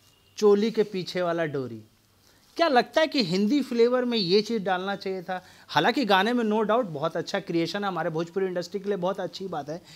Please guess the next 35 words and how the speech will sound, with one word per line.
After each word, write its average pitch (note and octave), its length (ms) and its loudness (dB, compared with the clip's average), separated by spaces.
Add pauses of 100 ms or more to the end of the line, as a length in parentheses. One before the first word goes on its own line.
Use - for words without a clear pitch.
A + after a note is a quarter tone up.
(200)
कि E3+ 80 -2
भाई G3 140 2
गाना F3 320 2
हाई E3 280 2
लेवल C#3+ 320 0
का C3+ 120 -14
है, D#3 140 -14
लेकिन A3 320 -2
क्या A3 460 2 (100)
एक F#3+ 220 -2
जो G3 140 0
माइनर F3 380 -4
चीज़ F3 320 -8
जो E3+ 160 -4
उसमें D#3+ 260 -8
आ D3+ 140 -2
रही C#3 180 -6
है, A#2+ 140 -16 (360)
चोली G3 300 2
का A3 120 -2
डोरी E3+ 320 0
वाला D#3 240 0
जो E3 140 -6
चीज़ F3+ 320 -4
आ C3+ 100 0
रहा B2 120 -8
है, - 300 -20
क्या D#4 100 2
उसको D#4 260 -2
चेंज C4 360 -2
नहीं D#4+ 180 0
किया E4 180 -2
जा D4+ 120 -4
सकता B3+ 280 -6
क्या? G#3+ 260 -2